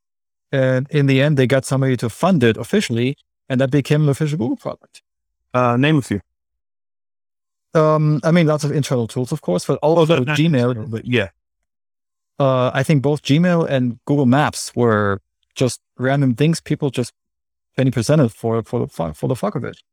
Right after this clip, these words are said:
Speaker 1: And they became now, you know, mainstays, like, flagship products of Google.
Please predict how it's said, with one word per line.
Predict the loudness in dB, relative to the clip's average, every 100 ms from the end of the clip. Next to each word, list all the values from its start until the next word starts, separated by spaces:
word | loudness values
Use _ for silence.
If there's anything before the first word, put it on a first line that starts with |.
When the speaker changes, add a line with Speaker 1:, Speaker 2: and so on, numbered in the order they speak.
| _ _ _ _ -6
Speaker 1:
And | -2 -2 0
they | -2
became | 0 -2 -2 0 0
now, | 0 0 0 -2 -6 _ _ _ _ _
you | -2
know, | 0 -2 -4 -10 _ _ _
mainstays, | -4 0 0 0 -6 -10 -12
like, | -10 -12 _ _ _ _ -4
flagship | -2 0 -2 -4 _
products | -2 0 -2 -6
of | -10
Google. | -6 -6 -8